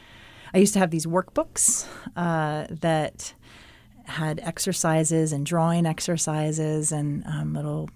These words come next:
you know, connect the dots stuff, things like that. And there was a picture of a little kid sitting at a butcher block table, um, with a glass of milk, some cookies on a plate,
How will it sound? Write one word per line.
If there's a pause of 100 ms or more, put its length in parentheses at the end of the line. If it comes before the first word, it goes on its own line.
(220)
you
know,
connect
the
dots
stuff,
things
like
that. (320)
And
there
was
a
picture
of
a
little
kid
sitting
at
a
butcher
block
table, (420)
um,
with
a
glass
of
milk,
some
cookies (100)
on
a
plate,